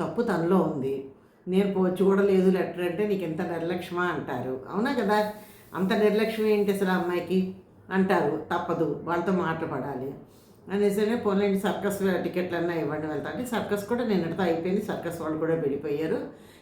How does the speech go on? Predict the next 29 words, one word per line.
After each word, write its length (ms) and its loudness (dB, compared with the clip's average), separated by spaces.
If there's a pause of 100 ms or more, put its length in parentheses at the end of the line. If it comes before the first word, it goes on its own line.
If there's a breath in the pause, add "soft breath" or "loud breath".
నీకు 160 8
రావాల్సిన 520 2
డబ్బులు 420 4
రావు, 360 2
బహుమతి 580 -2
రాదు, 280 -2
సర్కస్లో 500 -6
టికెట్లు 440 0
లేవు, 300 6
ఏమీ 440 2
లేవు 160 4
నీకు. 520 -2 (500 loud breath)
ఇంత 360 4
బ-, 140 4
ఇంత 480 2
యాక్టివ్గా 760 2
ఉండేదానివి 540 2
నువ్వెందుకు 480 4
నిర్లక్ష్యం 540 2
చేసావు 260 2
ఈ 40 0
విషయంలోని? 720 0
ఎందుకు 240 0
రాలేదమ్మా? 580 -2 (140)
ఏంటి 180 -4
లెటర్ 300 -4
లేట్‌గా 360 0
అందిందా 380 -6
ఏంటంటే?" 720 -6